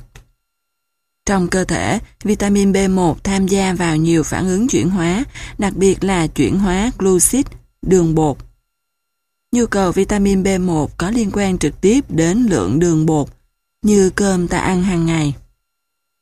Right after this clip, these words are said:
Ở đây cần ghi nhận sự đặc để rất thú vị của thiên nhiên. Biết rằng ăn nhiều tinh bột gạo sẽ cần nhiều vitamin B một để chuyển hóa tinh bột đó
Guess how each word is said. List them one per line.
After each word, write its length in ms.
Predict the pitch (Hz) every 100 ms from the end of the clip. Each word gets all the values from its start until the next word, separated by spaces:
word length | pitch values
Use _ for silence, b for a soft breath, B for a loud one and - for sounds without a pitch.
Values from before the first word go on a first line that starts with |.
| _ _ -
Ở 120 | 185
đây 260 | 240 220
cần 260 | 202 202 170
ghi 140 | 202
nhận 340 | 196 175 107 139
sự 160 | 156
đặc 220 | 151 165 156
để 280 | 139 98
rất 220 | 240 294 -
thú 160 | 214
vị 280 | 262 - -
của 160 | 135 110
thiên 260 | 220 196
nhiên. 260 | 190 190 175 - _ _ _ _ _ _ _ _ _ - -
Biết 160 | 320
rằng 260 | 226 190 165
ăn 280 | - 220 208
nhiều 220 | 196 175
tinh 260 | - 214
bột 200 | 190 165
gạo 380 | - 139 117 139 b b -
sẽ 320 | - 117 196
cần 280 | 220 185 180
nhiều 240 | 180 165
vitamin 540 | 185 202 208 190 190
B 40 | 185 180
một 340 | 175 151 143
để 180 | - 139
chuyển 280 | - 139 156
hóa 300 | 190 175 247
tinh 200 | 233 196
bột 180 | 170 147 -
đó 340 | 156 170 240